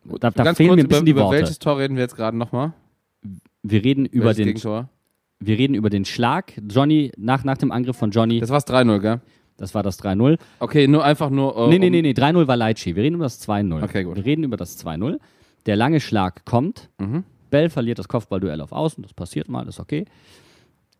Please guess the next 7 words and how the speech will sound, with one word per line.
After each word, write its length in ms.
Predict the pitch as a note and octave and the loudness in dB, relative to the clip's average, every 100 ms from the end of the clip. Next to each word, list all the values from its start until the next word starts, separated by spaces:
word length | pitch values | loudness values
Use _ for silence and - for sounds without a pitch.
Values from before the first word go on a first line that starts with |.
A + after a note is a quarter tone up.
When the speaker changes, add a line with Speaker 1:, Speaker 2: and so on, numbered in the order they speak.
| _ _ - | _ _ -2
Speaker 1:
Und 180 | B2+ | 0
dann 200 | C#3 D3+ | 2 0
kommen 260 | D#3 C3 B2 | 0 -4 -4
zwei 360 | - C3 C3+ - _ | -4 -4 -2 -4 _
individualtaktische, 1600 | D3 D3+ C3+ A#2+ G#2+ - C3 D#3+ - - B2+ - - B2 - A2 G#2+ _ _ _ _ | 0 0 0 0 -2 -2 -2 -2 -4 -8 -8 -6 -2 -2 0 -2 -2 _ _ _ _
Entschuldigung, 400 | - F#2 E2 D#2 _ - | -8 -4 -4 -8 _ -8
Desaster. 540 | D#2+ D#2+ D2+ - - | -6 -6 -10 -16 -20